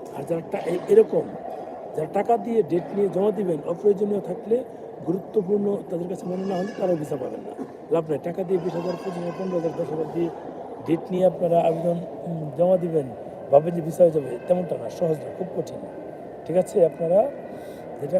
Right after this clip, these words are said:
করার সেটা হচ্ছে যে আপনারা যেটা বললেন সেভাবে করুন। ছোট্ট করে বলুন, ভাই, ভারতের টুরিস্ট ভিসার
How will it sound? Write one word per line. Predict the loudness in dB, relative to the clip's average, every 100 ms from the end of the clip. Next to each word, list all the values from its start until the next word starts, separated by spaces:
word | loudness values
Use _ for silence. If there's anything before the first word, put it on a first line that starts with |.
| 0 -4
করার | 0 0
সেটা | 0 4 4 4
হচ্ছে | -4 0
যে | 4
আপনারা | 4 2 0 -2 -8 -12 -10 -10 -10 -10 -10 -12 -12 -12 -12 -12 -12 -12 -12 -12 -10 -10 -10 -12 -10 -10 -10 -10 -12 -10 -10 -10 -10 -10 -6
যেটা | 0 2
বললেন | 4 4
সেভাবে | 4 4 2
করুন। | 2 -4 -4 -10 -12 -10
ছোট্ট | -6 -2
করে | 0 2
বলুন, | 0 -2 -12 -12 -12 -12 -12 -12 -10 -10 -8 -8 -10 -10 -10 -10 -10 -10 -10 -12 -12 -12 -12 0
ভাই, | 4 6
ভারতের | 6 6 2 0
টুরিস্ট | -2 -2
ভিসার | 6 6